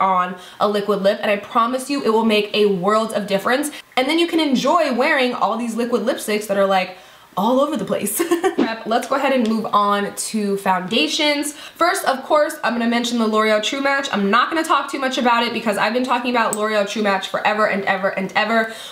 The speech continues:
One of the best foundations I've ever used. It's super inexpensive from the drugstore, huge color range, so you're definitely gonna be able to find your color selection in it. Um, this is N three. I wear N three, W six, W five, N four. Like,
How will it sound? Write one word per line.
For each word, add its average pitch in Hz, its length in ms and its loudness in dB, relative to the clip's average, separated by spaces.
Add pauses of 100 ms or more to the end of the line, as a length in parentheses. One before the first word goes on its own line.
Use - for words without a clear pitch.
One 302 140 4
of 339 80 -2
the 349 80 0
best 311 220 2
foundations 247 560 0
I've 233 260 2
ever 233 200 0
used. 220 480 0
It's 202 120 -2
super 330 320 0
inexpensive 247 800 0
from 294 240 2
the 285 100 4
drugstore, 220 680 0
huge 330 640 2
color 254 340 2
range, 220 320 0
so 226 80 0
you're 208 240 2
definitely 247 320 0
gonna 269 120 0
be 247 100 4
able 226 140 0
to 226 120 -6
find 214 260 0
your 214 120 0
color 208 260 0
selection 202 420 -2
in 196 160 -2
it. 208 240 0 (380)
Um, 208 380 2
this 320 180 0
is 403 100 0
N 269 280 0
three. 254 480 2
I 208 180 0
wear 208 260 0
N 262 220 -2
three, 247 320 -2
W 240 380 2
six, 254 320 0
W 226 400 0
five, 226 420 2
N 233 300 0
four. 220 260 0
Like, 208 180 0